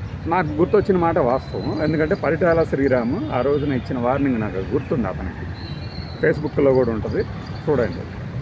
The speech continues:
ఈ కర్మఫలం వదిలిపెట్టదు. ఏ రోజుకైనా సరే ఈ చేసిన వాడికి మళ్ళీ అది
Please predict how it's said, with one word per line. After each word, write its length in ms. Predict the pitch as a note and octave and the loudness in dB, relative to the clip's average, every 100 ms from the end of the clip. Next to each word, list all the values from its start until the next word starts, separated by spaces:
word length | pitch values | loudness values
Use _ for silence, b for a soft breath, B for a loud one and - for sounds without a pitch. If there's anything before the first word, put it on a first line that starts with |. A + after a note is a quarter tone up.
| - - - D#3 | -6 -6 -2 2
ఈ 180 | D3 - - - - - - | 4 2 -2 -8 -10 -10 -4
కర్మఫలం 840 | C#3 D3 E3 D3+ D#3+ D3+ C3+ A#2+ A#2 | 0 2 2 2 2 4 4 2 4
వదిలిపెట్టదు. 680 | B2 D#3+ D3 C3+ C#3+ D#3+ G4+ - - - - - - - | 4 4 2 2 2 0 0 -4 -10 -10 -8 -8 -8 -4
ఏ 140 | A#2+ D3 | 2 4
రోజుకైనా 600 | D#3+ D#3+ D3 D3+ C3 C3 | 6 4 4 4 4 2
సరే 300 | B2 B2 D3 - - - - B2 B2 | 2 2 0 -4 -6 -6 -6 -4 2
ఈ 120 | B2 B2+ B2 A#2+ A#2 A#2 A2 - - D3+ | 4 4 4 4 2 0 -4 -6 -2 2
చేసిన 300 | D#3 F3+ F3 | 4 4 4
వాడికి 500 | E3+ E3+ F3 A#3 E4+ - - - - - - | 4 4 2 2 -2 -2 -6 -8 -8 -4 0
మళ్ళీ 320 | C#3+ D#3+ E3 | 2 4 4
అది 180 | C#3 | 4